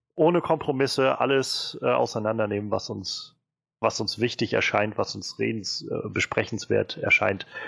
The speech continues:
Ähm, und dafür sollte man den Film gesehen haben, damit man sich natürlich nicht spoilern lässt.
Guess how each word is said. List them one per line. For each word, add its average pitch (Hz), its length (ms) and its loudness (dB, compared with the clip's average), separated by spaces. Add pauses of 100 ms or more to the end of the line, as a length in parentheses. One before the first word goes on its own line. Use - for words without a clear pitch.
(560)
Ähm, 92 400 2 (680)
und 120 140 4
dafür 127 300 4
sollte 104 180 0
man 101 140 -2
den 92 80 -6
Film 98 180 -6
gesehen 92 340 -4
haben, 92 340 -4
damit - 260 -6
man 98 80 -2
sich 90 180 -14
natürlich - 360 -6
nicht 113 140 -4
spoilern 95 340 0
lässt. - 260 -2